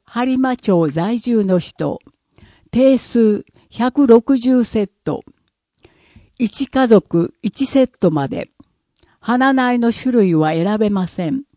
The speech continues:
なでしこなど五種類の十株を一セットにしています。必ず町内に花苗を植えてください。申し込み、十月十七日金曜日までに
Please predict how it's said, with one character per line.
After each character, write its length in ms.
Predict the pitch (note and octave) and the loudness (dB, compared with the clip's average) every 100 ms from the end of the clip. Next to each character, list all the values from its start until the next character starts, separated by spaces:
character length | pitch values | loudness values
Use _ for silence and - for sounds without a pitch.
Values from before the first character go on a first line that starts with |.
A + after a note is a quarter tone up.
| _ _ _ _ _ _ _ _ _ - | _ _ _ _ _ _ _ _ _ -4
な 140 | G3 | -2
で 160 | A3+ C#4+ | 2 2
し 100 | - | 0
こ 180 | - F3+ | -2 0
な 160 | E3 | 0
ど 220 | D#3+ D#3 - - | 0 0 -2 0
五 140 | F#3+ | 0
種 200 | - D4+ | 4 4
類 260 | C4+ G3+ E3 | 4 2 2
の 240 | D#3 - _ _ - - - | -2 -2 _ _ -20 -20 -6
十 200 | G#3+ C4 | -2 -2
株 520 | _ A#3 F3 E3+ E3 | _ -2 -2 0 2
を 180 | D#3 - - | 0 -4 -10
一 240 | - C4 | -8 -4
セ 160 | - C4 | -2 -2
ッ 60 | - | -2
ト 120 | G3 | -2
に 120 | E3+ | -2
し 100 | C#3+ | -6
て 160 | - E3 | -6 -2
い 100 | C#3+ | 0
ま 160 | B2+ C3 | -2 -6
す。 200 | - - _ _ _ _ _ _ _ _ _ - | -12 -20 _ _ _ _ _ _ _ _ _ -12
必 140 | A3+ A#3+ C4+ C4+ A#3+ | -4 -2 0 0 0
ず 180 | F#3+ - | -2 -4
町 300 | - C#4+ B3 | 0 2 2
内 320 | F#3+ E3 D#3 | 0 -2 -2
に 180 | D3+ D#3+ | -4 -6
花 300 | G3 A3+ B3 | -6 -4 -4
苗 320 | A#3 A3+ A3 | -4 -2 0
を 160 | G#3 | -2
植 160 | G#3 A3 | 0 -2
え 40 | |
て 120 | - G3+ | 0 -2
く 140 | G3+ | -2
だ 160 | F3 F3 | -2 -2
さ 180 | F3 | -4
い。 160 | D3 - _ _ _ _ _ _ _ _ _ _ _ _ - | -4 -6 _ _ _ _ _ _ _ _ _ _ _ _ -4
申 200 | A#3 C4+ | -2 0
し 100 | - | -2
込 180 | B3+ A3 | 0 0
み、 240 | G3 E3+ _ _ | 0 -6 _ _
十 260 | F#3+ B3 C4+ | -2 0 2
月 320 | C4 B3 A#3+ | 0 -2 -2
十 220 | B3 B3+ | 0 2
七 260 | B3+ B3 A#3+ | 0 -2 -2
日 380 | A#3 G3+ F3+ D#3 | -2 -4 -8 -8
金 340 | - A#3+ B3+ | -4 -2 2
曜 220 | C4 B3 | 4 4
日 120 | F#3+ E3 | 4 0
ま 160 | D3+ | 0
で 160 | D3+ C#3+ | 0 0
に 200 | D3 | 0